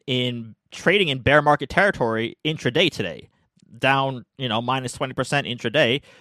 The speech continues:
but actually then avoided closing in bear market territory by the end of the day. So just barely kind of, you know, sneaking out of bear market territory. Um, and then the standout regional performer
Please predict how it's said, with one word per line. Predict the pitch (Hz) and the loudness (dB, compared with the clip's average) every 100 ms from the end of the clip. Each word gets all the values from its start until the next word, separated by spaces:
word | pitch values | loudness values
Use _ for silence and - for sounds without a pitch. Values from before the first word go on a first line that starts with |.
| _ | _
but | - 117 147 - _ _ _ - | -2 4 4 4 _ _ _ -2
actually | 143 180 - 160 | 2 2 2 2
then | 156 156 | 2 4
avoided | 143 123 123 160 170 147 - | 0 0 2 4 4 0 -4
closing | - 202 175 127 127 | 0 2 2 0 -2
in | 123 123 | -6 -2
bear | 120 | 0
market | 120 120 - | 0 -2 -4
territory | - 113 - 113 113 | -4 -4 0 -2 0
by | 110 117 | 2 0
the | 113 110 | 0 -2
end | 147 113 - | -2 -2 -8
of | 113 107 101 | -4 -4 -4
the | |
day. | 101 92 - _ _ | -6 -6 -8 _ _
So | - | -8
just | 104 98 120 127 - | -8 -4 -4 -4 -4
barely | 127 123 123 | -4 -4 -4
kind | 123 113 | -4 -4
of, | 107 _ - - - | -4 _ -20 -20 -8
you | 104 | -4
know, | 104 | -4
sneaking | - - 131 120 | -4 -8 -8 -6
out | 107 117 - | 0 0 2
of | 110 | -4
bear | 107 113 | -2 -2
market | 87 - | -2 -2
territory. | 175 165 151 160 156 _ - _ _ | 0 2 2 0 -2 _ -20 _ _
Um, | 117 123 123 117 | -2 0 0 -4
and | - 139 | -6 0
then | 147 135 | 0 0
the | |
standout | 127 - 185 202 185 180 | -4 -2 2 2 6 4
regional | - 170 156 151 | 4 0 0 -4
performer | 147 - 190 180 175 | -6 2 2 4 2